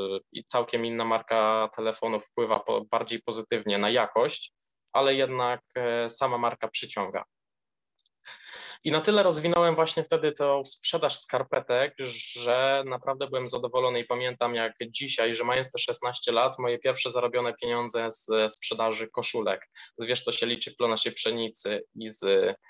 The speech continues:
skarpetek kolarskich Wysportowani, przeznaczyłem na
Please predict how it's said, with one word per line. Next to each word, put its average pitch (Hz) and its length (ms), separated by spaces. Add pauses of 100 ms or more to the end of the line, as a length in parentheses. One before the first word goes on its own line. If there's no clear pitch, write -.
(200)
skarpetek 120 600
kolarskich 117 560
Wysportowani, 143 640
przeznaczyłem 131 720
na 120 200